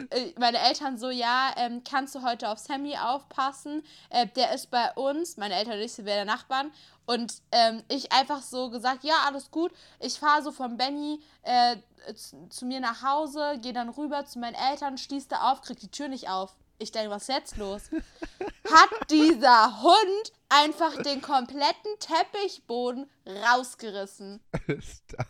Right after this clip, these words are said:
Speaker 1: Jetzt ist soweit. Jetzt hat er auch verstanden, dass dieser Teppich hässlich ist, weil der ist nämlich nicht schön.
Speaker 2: <laughs>
Speaker 1: Notiz an meine Eltern,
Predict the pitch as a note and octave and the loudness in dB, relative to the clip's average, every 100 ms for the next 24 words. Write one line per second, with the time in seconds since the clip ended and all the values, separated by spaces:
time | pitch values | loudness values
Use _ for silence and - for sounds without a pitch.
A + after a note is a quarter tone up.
0 | D3 C4+ C#4 A#3 B3+ - A#3+ A3 A3+ A3 | 0 0 0 -8 -12 -12 -4 -2 -2 -4
1 | C4 B3 - - B3 B3 C4 G3+ A3+ A#3+ | -8 -8 -14 -16 -4 -2 0 2 0 -2
2 | A#3 A3 A#3+ G#3 - A3+ A3 A3+ G#3+ G#3 | -10 -4 -4 -4 -8 -10 -10 -6 -6 -4
3 | A3 G#3+ G#3+ G3+ - G3+ F#3 - A3+ A#3+ | -8 -8 -8 -10 -12 -14 -10 -4 -2 -2
4 | B3 C4+ A#3 - A3+ A3 - F#3 F3+ F#3 | -4 -10 -12 -12 -12 -10 -6 -6 -6 -12
5 | - _ _ _ - E3 D#3 G#3+ D#4 - | -18 _ _ _ -2 0 2 2 2 6
6 | G4+ D4 D#4 C#4+ C4 B3+ F#3 C4 C#4 F#4 | 4 6 4 4 2 4 2 2 2 6
7 | C#4+ C4+ | 6 4